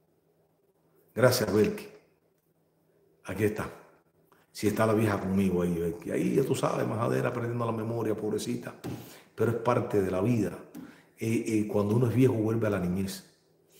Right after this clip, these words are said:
Y tenemos nosotros la responsabilidad como hijos. También tengo una buena esposa, ¿ok?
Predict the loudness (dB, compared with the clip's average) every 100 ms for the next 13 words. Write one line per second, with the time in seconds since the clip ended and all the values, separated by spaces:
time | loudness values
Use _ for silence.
0 | -12 2 4 6 6 4 4 2 2 2
1 | -2 -4 -4 -4 -2 -4 -4 -6 -4 -4
2 | -6 -10 -20 _ _ _ -20 -20 _ _
3 | -20 -6 0 2 4 2 2 2 2 2
4 | -2 -2 -4 -4 -8